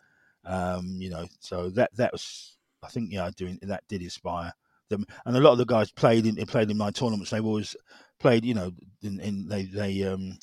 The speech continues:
in the W C B T, and they used to come up to me after the game, and they, you know, want photos with me, and they, they thank me for it as well. So I think they are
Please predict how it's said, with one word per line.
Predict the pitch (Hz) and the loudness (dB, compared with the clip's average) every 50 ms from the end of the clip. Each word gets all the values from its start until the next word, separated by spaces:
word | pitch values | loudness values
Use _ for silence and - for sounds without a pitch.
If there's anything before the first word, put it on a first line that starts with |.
| - - | -14 -10
in | 95 98 | -8 -8
the | 92 | -4
W | 90 120 101 95 101 | -2 -2 -2 -2 -4
C | 92 - 104 92 | -4 -4 -6 -6
B | 95 98 | -4 -6
T, | - - 98 92 85 - _ _ _ _ _ _ _ _ | -4 -4 -6 -6 -6 -10 _ _ _ _ _ _ _ _
and | - 104 95 101 101 | -8 -6 -4 -2 0
they | 104 | 0
used | 107 104 101 - - | 0 0 -2 -6 -10
to | - - - | -12 -8 -6
come | 120 104 | -4 -4
up | 98 - | -6 -6
to | - - | -8 -6
me | 104 104 | -4 -4
after | 95 - - | -4 -4 -6
the | 90 92 | -10 -6
game, | - 98 95 95 98 92 | -4 -2 -2 0 -2 -2
and | 92 95 95 | -4 -4 -6
they, | 95 95 92 95 95 92 85 - | -4 -4 -4 -4 -6 -8 -8 -8
you | 110 98 | -8 -10
know, | 78 80 82 - - - 85 | -10 -10 -14 -16 -18 -16 -14
want | 87 - - | -14 -14 -8
photos | - 98 92 92 - - 87 87 | -4 -2 -2 -2 -2 -4 -6 -6
with | 90 92 87 | -6 -8 -8
me, | 87 90 92 90 90 | -8 -8 -8 -6 -6
and | 87 90 87 | -8 -8 -8
they, | 87 87 87 | -8 -10 -10
they | 78 87 87 | -10 -12 -12
thank | - - 98 92 - - | -10 -8 -8 -8 -8 -10
me | 92 90 | -14 -16
for | - - 95 92 90 90 | -12 -10 -8 -6 -6 -6
it | - | -8
as | - - - | -10 -12 -10
well. | 95 90 85 87 87 | -8 -8 -8 -8 -10
So | - - 92 95 98 | -12 -12 -10 -8 -8
I | 90 - | -8 -6
think | - 147 123 101 | -6 -6 -4 -4
they | 104 95 | -2 -2
are | 92 87 90 87 | -2 -2 -4 -4